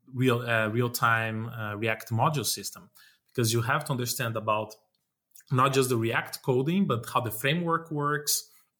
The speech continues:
but also how a C D N works. What are contracts in software engineering, right? So, like, those things are only gonna be able if you really, like, uh, expand your horizons. So, uh,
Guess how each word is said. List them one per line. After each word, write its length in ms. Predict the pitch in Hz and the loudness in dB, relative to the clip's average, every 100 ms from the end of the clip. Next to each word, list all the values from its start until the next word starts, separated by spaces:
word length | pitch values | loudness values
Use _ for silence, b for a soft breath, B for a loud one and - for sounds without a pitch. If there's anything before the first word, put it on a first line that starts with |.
| _ _ _ _ - | _ _ _ _ -2
but 160 | 139 110 | 2 4
also 240 | 117 139 | 4 0
how 160 | 117 107 | -2 -2
a 60 | |
C 180 | - 180 | 0 2
D 120 | 165 | 2
N 180 | 147 135 | 0 2
works. 560 | 131 127 123 123 - B B B B B | 2 0 0 -2 -2 B B B B B
What 200 | 131 147 | 2 4
are 140 | 180 160 | 4 4
contracts 760 | 160 196 196 117 107 - - | 4 4 4 0 -2 -4 -2
in 60 | 113 | 0
software 440 | - 120 110 117 | 2 2 0 -4
engineering, 520 | 110 107 120 110 98 | -4 -4 -2 -2 -4
right? 260 | 98 104 135 | -8 -6 -2
So, 100 | 135 | 0
like, 200 | 117 117 B B B B B B _ | 0 -2 B B B B B B _
those 300 | 117 143 185 | 2 4 6
things 240 | - 180 156 | 4 2 2
are 100 | 143 | 2
only 160 | 170 | 2
gonna 200 | 165 160 | 2 2
be 180 | 139 139 | 4 4
able 160 | 143 143 | 4 2
if 180 | 139 - | -2 -2
you 60 | |
really, 220 | 120 135 | -2 0
like, 320 | 135 117 113 120 | 0 0 0 -4
uh, 60 | |
expand 500 | 110 - - 117 110 | -2 0 2 2 2
your 120 | 110 | 0
horizons. 680 | 104 107 101 95 98 101 - - | -4 -4 -2 -4 -6 -6 -6 -4
So, 340 | - 107 104 | -6 -4 -4
uh, 200 | 98 98 | -4 -6